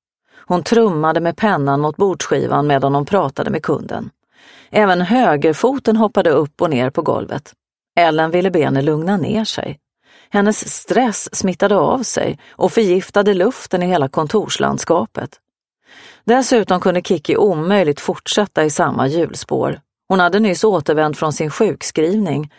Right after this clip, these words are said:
och en upprepning av det senaste halvåret var det ingen som ville återuppleva. Våren hade varit fruktansvärd.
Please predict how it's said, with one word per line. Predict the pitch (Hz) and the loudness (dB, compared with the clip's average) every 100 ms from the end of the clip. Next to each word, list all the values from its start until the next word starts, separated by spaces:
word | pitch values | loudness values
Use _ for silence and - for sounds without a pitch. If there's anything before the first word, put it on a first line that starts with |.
| - | -20
och | - 185 | -2 2
en | 190 | 4
upprepning | 220 190 - 226 254 240 214 196 180 - | 2 0 0 2 2 0 0 0 0 0
av | 165 | 2
det | 165 | 2
senaste | 165 180 135 143 156 | 0 2 2 0 0
halvåret | 165 143 131 160 160 135 - | 0 0 0 0 0 -2 -2
var | 147 | -2
det | - 190 | 0 -2
ingen | 143 135 185 151 | -2 -2 -2 -4
som | 143 127 | -4 -2
ville | 123 | -2
återuppleva. | 123 143 135 - - 143 139 117 - - _ _ _ _ _ _ _ _ | 0 -2 -4 -12 -8 -4 -4 -4 -10 -16 _ _ _ _ _ _ _ _
Våren | 170 170 165 165 | 2 4 4 2
hade | 156 143 | 2 2
varit | 151 131 - | 2 0 -4
fruktansvärd. | - 175 160 - 139 131 131 170 170 - - | -4 -4 -4 -6 -2 -2 -2 -2 -4 -6 -12